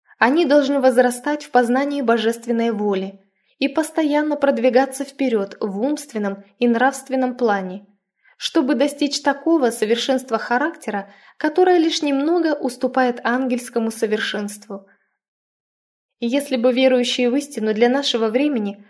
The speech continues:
в самом деле были её представителями на земле и жили в соответствии со всем тем светом,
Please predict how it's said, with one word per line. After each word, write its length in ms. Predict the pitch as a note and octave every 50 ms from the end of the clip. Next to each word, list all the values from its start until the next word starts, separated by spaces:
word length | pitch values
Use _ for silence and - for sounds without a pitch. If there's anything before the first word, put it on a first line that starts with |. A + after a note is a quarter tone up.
| _
в 80 | - -
самом 400 | - - D#4+ D#4+ D#4+ D#4+ D#4 C#4+
деле 280 | A3+ A#3+ B3 A3 G3+ G3+
были 240 | F#3 A#3 A#3 A3+
её 280 | A#3 A3+ A3+ A3 A#3+ A#3+
представителями 920 | A#3+ A#3+ G#3+ G#3+ G#3+ - - A3+ A3 C4 D#4 D#4 - - A3 G#3 G#3 G#3
на 160 | G#3 G#3+ G#3+
земле 520 | G3+ A3 A#3 A#3 G#3+ G#3 G3+ G3+ - - _ _ _ _ _ _ _ _ _ _
и 140 | - B3+ C#4
жили 300 | C4 C#4 E4 E4+ E4 D#4+
в 60 | D4+
соответствии 760 | - - D4 C#4 C#4 C#4 B3 C#4+ D4+ D4+ - - - B3 B3+
со 200 | B3 - - C4
всем 340 | C4 - - C#4+ C4+ A3+ A3
тем 240 | G#3+ - A3 A3+ A3
светом, 580 | A3 - C4 D4 E4+ E4+ - A#3 G#3+ G3+ -